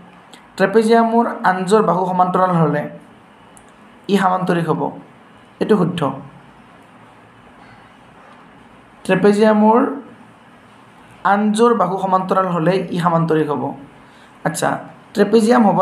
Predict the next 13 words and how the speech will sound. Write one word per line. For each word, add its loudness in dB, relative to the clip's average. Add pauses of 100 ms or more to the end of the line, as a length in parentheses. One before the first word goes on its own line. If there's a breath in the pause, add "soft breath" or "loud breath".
লাগিলে 0 (120)
কি -2
হ'ব 0 (100)
লাগে? -6 (300)
যি, -6 (300)
যি -2 (360 loud breath)
মানে 0
চতুৰ্ভুজৰ 2 (600 loud breath)
যিকোনো 2 (1200)
মানে 2 (420)
এযোৰ 2
বিপৰীত 2
বাহু 2